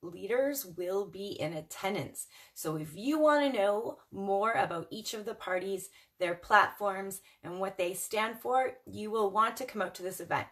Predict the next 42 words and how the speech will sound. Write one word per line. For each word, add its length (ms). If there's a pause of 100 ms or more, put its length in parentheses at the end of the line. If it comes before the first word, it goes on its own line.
(320)
It 160
is 380
free. 420 (520)
Uh, 260 (100)
like 180
I 60
said, 240
starts 400
at 120
seven 380
P 140
M 240 (100)
on 400 (300)
Tuesday 580
night 300
at 140
the 60
Cochrane 360
Alliance 500
Church, 320 (260)
and 220
all 140
five 320
political 320
parties 340
will 320
be 200
there 360
to 240
represent. 640 (340)
And, 360
um, 260
this 160
is 80
a 80
great 240
chance 300
for 100
you 160
to 80
find 320
out, 280